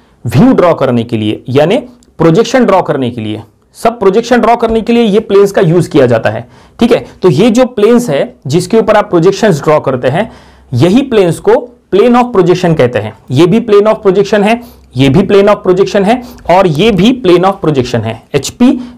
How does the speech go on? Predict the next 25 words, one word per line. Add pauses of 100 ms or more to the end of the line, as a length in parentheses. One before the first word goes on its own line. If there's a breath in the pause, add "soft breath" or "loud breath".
वीपी
और
पीपी। (340 soft breath)
और
यही
planes
को (360 loud breath)
reference
planes
भी
कहते
हैं। (220 loud breath)
क्या
कहा? (220)
ये
planes
को
reference
planes
कहते
हैं
और
इन्हीं
plane
को